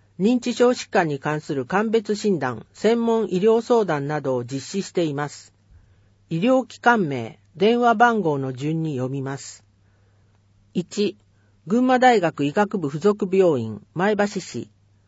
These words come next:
零二七二二零の八零四七。二、上毛病院、前橋市、零二七二六六の一八一四。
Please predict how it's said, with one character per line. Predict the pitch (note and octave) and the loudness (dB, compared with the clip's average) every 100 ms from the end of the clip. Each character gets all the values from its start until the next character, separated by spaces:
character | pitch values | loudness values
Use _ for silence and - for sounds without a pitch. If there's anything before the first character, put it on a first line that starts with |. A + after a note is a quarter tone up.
| _ - | _ -4
零 | F#3 A#3+ A#3+ | 4 6 6
二 | A#3+ D#3+ | 2 0
七 | C#3+ A#2 A2 - | -2 -6 -8 -10
二 | - G#3+ A#3 | 0 2 2
二 | A#3+ A3 C3 | 2 2 0
零 | F3 D3 | -2 -2
の | A#2 A#2 B2 _ | -4 -8 -12 _
八 | - D3 A#3 | -8 -6 0
零 | A#3 G3+ C3 | 0 2 0
四 | D#3 C#3+ | -4 -6
七。 | D3 B2+ A#2 A2 _ _ _ _ _ | -6 -6 -8 -10 _ _ _ _ _
二、 | E3+ G#3 - _ _ _ _ _ - | -2 -2 -4 _ _ _ _ _ 0
上 | G3+ B3 | 4 4
毛 | B3 A#3+ | 4 2
病 | A3 A3 D#3+ | 4 2 2
院、 | A#2+ G#2 - _ - | -2 -8 -14 _ -6
前 | F3 G#3 | -2 0
橋 | G3 | 0
市、 | G3 F3+ - A#2+ - _ _ _ _ | -2 -6 -8 -12 -12 _ _ _ _
零 | D#3 A3+ A#3+ | 0 4 4
二 | A#3+ G3+ | 2 0
七 | D3+ C3 A#2 - - | -2 -6 -8 -10 -2
二 | G#3 A#3 | 0 2
六 | A#3 G#3+ | 0 -2
六 | C3 B2+ C3 | -8 -6 -6
の | A#2 A2+ _ - | -8 -10 _ -12
一 | D3+ A3+ | -6 -2
八 | A#3+ - - | -2 -4 -10
一 | B2 - E3 | -10 -4 -2
四。 | D3+ G#2 | -2 -6